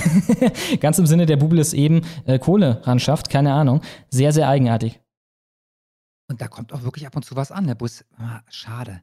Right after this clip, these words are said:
Speaker 2: Schade, ich hätte mir ganz gerne gewünscht, wenn das, es gibt ja irgendwie zwei Arten, das aufzuzeichnen. Einmal, äh, quasi das nackte Video, wobei einmal habe ich ein Herz gesehen. Ne, und dann gibt's noch die Art, das aufzuzeichnen, wo du jedes dieser Emojis auch sehen kannst dann im aufgezeichneten Video.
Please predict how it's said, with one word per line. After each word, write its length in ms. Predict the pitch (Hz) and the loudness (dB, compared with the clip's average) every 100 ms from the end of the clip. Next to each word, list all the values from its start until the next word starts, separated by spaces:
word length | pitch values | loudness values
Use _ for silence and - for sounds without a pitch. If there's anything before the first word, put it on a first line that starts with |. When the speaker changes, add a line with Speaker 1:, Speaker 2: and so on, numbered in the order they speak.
| _ _ _ _ - | _ _ _ _ -16
Speaker 2:
Schade, 300 | - 123 135 | -10 -10 -10
ich 80 | 117 | -14
hätte 140 | 131 | -6
mir 100 | 135 | -4
ganz 280 | 123 - - | -4 -8 -16
gerne 220 | 127 131 | -8 -6
gewünscht, 360 | 131 107 139 - | -4 -6 -6 -8
wenn 60 | 117 | -8
das, 160 | 131 | -8
es 80 | 120 | -12
gibt 160 | _ - | _ -8
ja 120 | 120 | -8
irgendwie 260 | 156 - _ | -8 -14 _
zwei 400 | - - 120 143 | -20 -12 -6 -6
Arten, 240 | - 123 147 | -4 -6 -4
das 160 | 143 | -8
aufzuzeichnen. 640 | - 143 - - 101 95 104 | -6 -10 -10 -8 -8 -8 -10
Einmal, 460 | 117 123 139 139 - _ _ _ | -6 -2 -2 -4 -8 _ _ _
äh, 220 | - 120 120 | -8 -8 -8
quasi 520 | - - 104 160 160 | -16 -14 -8 -6 -6
das 140 | 156 | -6
nackte 260 | 143 - 107 | -6 -8 -10
Video, 140 | 147 | -6
wobei 260 | 143 139 - | -4 -4 -4
einmal 260 | 131 180 | -4 -2
habe 120 | 160 170 | -4 -4
ich 100 | 151 | -4
ein 60 | |
Herz 260 | 123 170 - | -4 -4 -8
gesehen. 400 | 139 139 131 90 _ - | -10 -8 -8 -10 _ -10
Ne, 80 | 135 | -6
und 100 | 127 | -4
dann 100 | 117 | -4
gibt's 180 | 165 - | -6 -8
noch 100 | - | -10
die 400 | - 147 143 127 _ _ _ - | -10 -10 -8 -8 _ _ _ -6
Art, 200 | 143 165 | -4 -4
das 140 | 156 | -6
aufzuzeichnen, 580 | 156 - 165 156 160 139 | -8 -8 -8 -6 -4 -6
wo 80 | 131 | -6
du 240 | 139 139 | -8 -8
jedes 500 | 143 135 123 139 170 | -10 -14 -10 -6 -6
dieser 320 | - 143 160 151 | -8 -6 -6 -4
Emojis 480 | 123 127 175 165 | -4 -4 -4 -8
auch 140 | - 135 | -12 -12
sehen 280 | 110 160 180 | -6 -4 -4
kannst 300 | 104 95 113 | -8 -10 -8
dann 100 | 107 | -6
im 200 | 104 104 | -6 -8
aufgezeichneten 600 | 107 - - 107 113 107 | -14 -16 -12 -10 -10 -10
Video. 300 | 101 139 | -8 -8